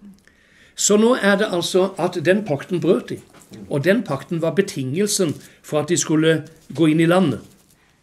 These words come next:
Det var det han sa, "Da skal jeg føre deg inn i landet." Eh, så vet du at, eh, at, eh,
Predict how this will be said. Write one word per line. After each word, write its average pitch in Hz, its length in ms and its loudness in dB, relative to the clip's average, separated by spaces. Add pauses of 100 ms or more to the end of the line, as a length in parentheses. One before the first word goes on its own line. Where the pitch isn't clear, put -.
(880)
Det 127 60 -12
var 131 80 -2
det 143 120 2
han 139 100 0
sa, 139 120 -2
"Da 127 120 -2
skal 151 160 -4
jeg 143 40 -4
føre 139 180 0
deg 127 100 0
inn 123 80 -2
i 123 60 -2
landet." 131 220 -4 (840)
Eh, 254 100 -4
så 220 160 0
vet 196 200 0
du 208 100 0
at, 190 280 -2
eh, 185 280 2 (100)
at, 165 320 -6
eh, 170 240 2